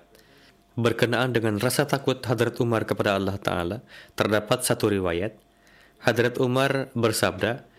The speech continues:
"Jika di tepi sungai Farat ada seekor kambing yang hilang dan mati, maka saya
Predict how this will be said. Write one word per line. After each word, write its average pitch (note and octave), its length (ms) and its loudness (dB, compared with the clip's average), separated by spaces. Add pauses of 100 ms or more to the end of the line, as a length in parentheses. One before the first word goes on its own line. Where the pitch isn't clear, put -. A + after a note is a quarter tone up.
(360)
"Jika A#2+ 480 0
di - 160 -2
tepi A#2+ 160 2
sungai A#2 400 0
Farat A2+ 480 2
ada G#2+ 160 2
seekor A2 480 2
kambing B2+ 400 2
yang F#2 160 2
hilang F#2+ 400 0
dan F#2+ 80 0
mati, F#2+ 480 -2 (480)
maka G#2+ 400 0
saya A2+ 400 0